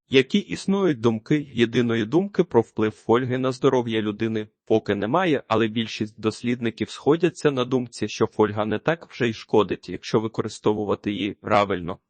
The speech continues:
Так, зберігати у фользі готову їжу, помістивши її в холодильник,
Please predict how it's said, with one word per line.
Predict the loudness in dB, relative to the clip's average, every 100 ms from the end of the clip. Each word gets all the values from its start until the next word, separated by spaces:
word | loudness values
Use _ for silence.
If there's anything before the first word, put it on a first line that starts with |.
| _ 2
Так, | 2 2
зберігати | 2 2 2 2 2 2
у | -4
фользі | 0 0 2 -2
готову | -4 0 0 2 -2
їжу, | -2 -4 -4
помістивши | -4 -4 -4 -2 -2 0 -2
її | 0 -4
в | -6
холодильник, | -4 -2 0 -2 -4 -8 -10